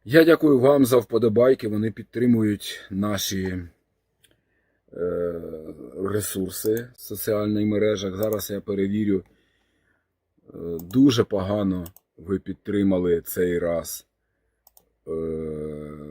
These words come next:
британський YouTube. Дуже прошу, под відео, прямо тепер, мої любі,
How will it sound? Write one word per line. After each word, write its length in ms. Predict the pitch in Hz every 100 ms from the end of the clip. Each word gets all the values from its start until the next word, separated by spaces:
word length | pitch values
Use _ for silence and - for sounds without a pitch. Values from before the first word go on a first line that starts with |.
| 76 - - 80
британський 800 | 110 113 - 87 - 95 101 110 _ _ _
YouTube. 580 | 92 113 101 117 110 _ _ _
Дуже 320 | 92 117 131
прошу, 520 | - 123 107 101 - - _
под 220 | 117 117
відео, 460 | 117 113 101 90 87
прямо 440 | 113 127 135 143
тепер, 640 | - 147 - 120 104 92
мої 300 | 95 117 147
любі, 360 | 165 127 98 95